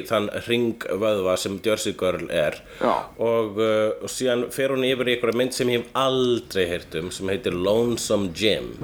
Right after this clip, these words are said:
Speaker 2: Sem er samt merkileg fyrir þær sakir að,
Speaker 1: Já.
Speaker 2: eh, hún, henni er leikstýrt af Steve Buscemi.
Speaker 1: Já.
Speaker 2: Jepsi.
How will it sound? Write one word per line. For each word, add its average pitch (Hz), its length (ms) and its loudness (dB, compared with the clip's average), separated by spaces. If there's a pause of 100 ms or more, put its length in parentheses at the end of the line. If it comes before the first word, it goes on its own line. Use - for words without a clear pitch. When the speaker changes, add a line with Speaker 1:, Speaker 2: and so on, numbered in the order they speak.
(100)
Speaker 2:
Sem 180 500 2
er 190 80 2
samt 233 480 0
merkileg 214 440 2
fyrir 180 200 2
þær 170 160 4
sakir - 520 -2 (840)
að, 135 520 4
Speaker 1:
Já. - 20 2
Speaker 2:
eh, 147 1040 4
hún, 151 220 0
henni 151 180 4
er 147 80 4
leikstýrt 190 800 0
af 165 680 2
Steve 220 360 0
Buscemi. 254 540 0 (2750)
Speaker 1:
Já. 101 280 -2 (1080)
Speaker 2:
Jepsi. 156 840 2